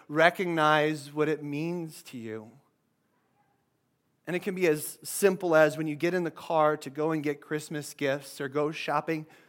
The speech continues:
just turn off the radio. Just turn off the radio, turn off the sound, and just drive and be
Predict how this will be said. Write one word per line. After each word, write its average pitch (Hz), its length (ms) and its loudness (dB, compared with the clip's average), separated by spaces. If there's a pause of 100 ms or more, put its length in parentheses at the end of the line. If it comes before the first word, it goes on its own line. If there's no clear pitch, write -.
(440)
just - 180 -14
turn 202 160 -8
off 190 200 -6
the 156 80 -8
radio. 113 520 -8 (1900)
Just - 120 -18
turn 190 200 -2
off 190 180 2
the 170 60 -8
radio, 165 260 4
turn 202 260 0
off 190 160 2
the 175 60 -6
sound, 160 320 2
and 156 140 -2
just 175 400 -4 (240)
drive 175 760 8
and 143 300 -2
be 165 540 -4